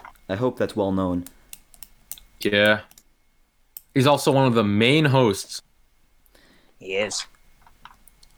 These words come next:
Speaker 2: I was gonna finish saying that, but, like, hold up. <coughs> Oh my God. It's back, yo.
Speaker 1: What is
Speaker 2: Yup.
Speaker 1: this turning into?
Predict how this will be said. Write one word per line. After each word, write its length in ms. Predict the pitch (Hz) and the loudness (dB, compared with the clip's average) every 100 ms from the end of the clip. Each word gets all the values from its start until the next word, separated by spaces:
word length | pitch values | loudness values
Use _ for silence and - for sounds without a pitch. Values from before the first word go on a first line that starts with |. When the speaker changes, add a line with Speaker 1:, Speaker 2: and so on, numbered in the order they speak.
| _ - | _ -2
Speaker 2:
I 80 | |
was 100 | 113 | -2
gonna 160 | 117 131 | 0 -6
finish 420 | - 98 117 120 | -2 -2 -2 -4
saying 320 | - 123 127 | -2 0 2
that, 240 | 139 139 - | 0 -2 -2
but, 100 | 95 | -2
like, 280 | 87 78 - _ _ _ - | 0 -2 -8 _ _ _ -6
hold 160 | 92 | -2
up. 180 | 87 - - - | -2 -2 -10 -4
<coughs> 100 | - 50 - - - | -2 0 -2 -4 0
Oh 220 | 156 226 | 4 6
my 360 | 240 392 147 131 - | 6 6 4 2 0
God. 500 | 202 208 254 156 143 - - - - - - - - - | 2 4 4 2 0 -6 -16 -16 -16 -8 -6 -6 -4 0
It's 200 | 440 453 | 0 0
back, 540 | 311 466 554 370 349 | 0 2 2 2 2
yo. 640 | 381 330 311 330 285 139 - - - - - _ - - - - | 4 4 2 -2 2 0 -2 -16 -18 -18 -20 _ -20 -20 -18 -2
Speaker 1:
What 100 | 123 | 2
is 60 | 139 | 4
Speaker 2:
Yup. 120 | - | 2
Speaker 1:
this 80 | - | -2
turning 340 | 123 101 98 | -6 -4 -4
into? 440 | 98 113 117 113 | -2 -4 -4 -10